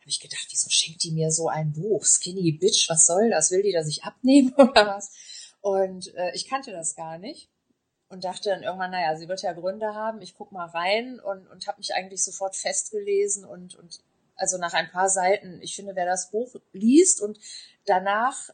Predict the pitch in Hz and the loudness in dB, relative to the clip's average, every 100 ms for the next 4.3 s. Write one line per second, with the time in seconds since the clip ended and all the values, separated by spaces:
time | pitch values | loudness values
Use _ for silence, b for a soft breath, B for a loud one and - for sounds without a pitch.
0 | _ _ 208 208 208 190 214 262 220 208 | _ _ -10 -8 -8 -4 -4 -4 -10 -12
1 | 190 196 185 175 - 190 202 196 185 180 | -16 -18 -18 -14 -6 -4 -4 -4 -6 -4
2 | 180 - 175 175 175 180 _ _ _ _ | -4 -6 -8 -10 -16 -20 _ _ _ _
3 | 175 - 208 - 151 151 156 - 156 151 | -4 0 0 -2 -8 -8 -10 -4 -2 0
4 | 156 196 | 0 -4